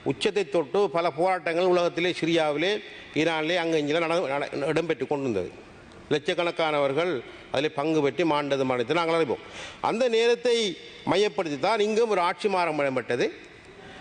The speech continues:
அப்பொழுதோ ஆட்சியை பொருட்படுத்தவர்கள் இதை சரியாக கண்டுகொள்ளவில்லை. அவர்கள் தங்களுடைய ஆட்சியை பலப்படுத்த வேண்டும் என்று இங்கிருக்கின்ற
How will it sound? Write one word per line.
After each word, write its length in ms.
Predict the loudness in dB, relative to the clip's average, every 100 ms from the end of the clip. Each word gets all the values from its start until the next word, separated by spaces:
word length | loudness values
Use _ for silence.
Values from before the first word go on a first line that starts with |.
| -6 -2
அப்பொழுதோ 640 | 0 2 2 4 4 2 0 -12 -20 -20 -20 -20 -20 -20 -20 -20 -4
ஆட்சியை 580 | 2 2 0 -2 0 0 0
பொருட்படுத்தவர்கள் 1120 | -2 0 -2 -2 0 2 2 2 2 2 2
இதை 160 | 0 0
சரியாக 520 | 0 0 0 0 -2
கண்டுகொள்ளவில்லை. 500 | 0 2 2 -2 -6 -10 -18 -20 -20 -20 -20 -20 -20 -20 -18 -6
அவர்கள் 600 | 0 2 2 2 0 -2 -6 -14 -18 -20 -20 -4
தங்களுடைய 440 | 0 4 4 4
ஆட்சியை 400 | 2 0 0 -2 0
பலப்படுத்த 480 | -2 0 -2 0 0
வேண்டும் 260 | 2 2
என்று 360 | 2 2 0 0 -6 -20 -20 -20 -20 -2
இங்கிருக்கின்ற 800 | 2 4 4 2 2 4 4 2